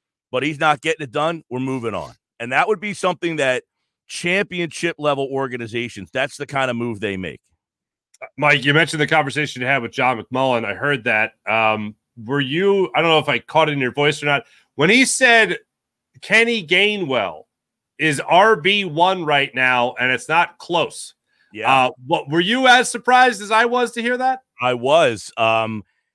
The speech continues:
Speaker 1: I literally was like, "Wait a second. Did I just hear what I thought I heard?" Because, you know, he has not been the guy. I thought i-, the interesting part was, and then he followed it up 'cause I asked about Swift, and he said, "Well, Swift seems to be more in the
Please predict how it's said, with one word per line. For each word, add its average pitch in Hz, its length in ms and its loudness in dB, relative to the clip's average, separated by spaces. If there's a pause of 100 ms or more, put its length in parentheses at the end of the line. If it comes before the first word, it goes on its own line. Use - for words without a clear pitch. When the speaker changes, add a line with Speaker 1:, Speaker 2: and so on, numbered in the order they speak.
(120)
Speaker 1:
I 131 300 -4
literally 151 420 -4
was 120 180 -8
like, 113 180 -4 (180)
"Wait 143 260 -4
a - 40 -14
second. 90 440 -12
Did 117 120 -6
I 208 140 -2
just 220 260 -10
hear 196 240 -8
what 170 160 -6
I 143 140 -2
thought 156 380 0
I 165 220 0
heard?" 160 480 -4
Because, 147 400 -8 (200)
you 170 80 -4
know, 180 100 0
he 180 160 -8
has 226 240 -2
not 185 260 -2
been 165 200 -6
the 151 80 -8
guy. 143 180 -2 (240)
I 180 100 4
thought 240 320 0
i-, 170 140 -10 (100)
the 151 180 -8
interesting 190 320 -8
part 143 220 -2
was, 185 320 -2
and 135 100 -10
then 147 60 -6
he 143 80 -12
followed 131 280 -4
it 147 60 -2
up 202 140 2
'cause 123 120 -10
I 117 100 -4
asked 123 160 -8
about 107 220 -6
Swift, 220 540 -4
and 123 80 -12
he 117 80 -12
said, 110 380 -4 (260)
"Well, 135 140 -6
Swift 220 380 -4
seems 165 300 -12
to 135 100 -14
be 131 160 -8
more 135 220 -4
in 127 60 -8
the 117 100 -8